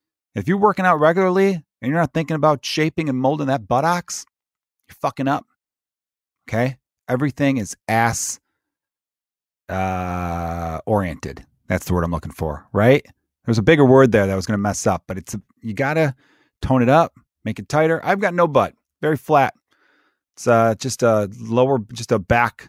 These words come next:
It's a back forever, and then, uh, a crack in which poop comes out of. I don't, I don't even poop out of a butt. I poop out of a long lower back. It's not a good visual, everybody.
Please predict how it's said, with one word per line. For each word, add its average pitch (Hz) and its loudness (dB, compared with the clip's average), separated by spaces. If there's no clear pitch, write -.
It's - -12
a 98 -8
back 117 -2
forever, 110 -2
and 98 -4
then, 104 -2
uh, 95 -2
a 95 -10
crack - -2
in 98 -6
which 101 -8
poop 120 -4
comes 92 -6
out 87 -6
of. 85 -14
I 104 -4
don't, 113 0
I 110 -4
don't 117 0
even 104 -4
poop 117 0
out 110 4
of 98 0
a 95 -4
butt. 110 4
I 90 -6
poop - -4
out 104 2
of 98 -4
a 98 -2
long 113 -2
lower 104 -2
back. 98 -8
It's - -12
not 101 0
a 98 -2
good 92 -2
visual, 87 -6
everybody. 82 -10